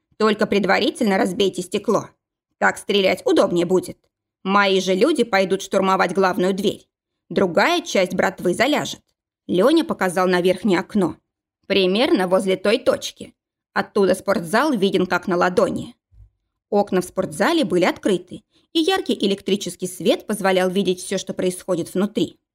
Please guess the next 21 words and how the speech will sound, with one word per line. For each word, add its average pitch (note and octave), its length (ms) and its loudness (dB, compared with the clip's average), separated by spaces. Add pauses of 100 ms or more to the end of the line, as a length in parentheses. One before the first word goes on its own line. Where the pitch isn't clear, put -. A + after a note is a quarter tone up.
(560)
«Подходить G3+ 680 0
будем G3 380 2
медленно», D#3+ 520 0 (380)
отдал F#3 420 0
последнее F#3+ 480 0
распоряжение F3+ 640 0
Леня F3 240 0
Клещ. - 480 -6 (340)
«Ну G3+ 240 2
все, B3+ 240 0
братва, F3+ 440 -6 (280)
с F#3 160 -2
Богом, A3+ 480 0 (280)
пошли». - 580 0 (920)
За E3 180 -2
считанные F#3 480 0
минуты F3 460 2
каждый F#3+ 380 -2
занял F#3+ 340 0
отведенную F3+ 540 0
позицию. - 720 -6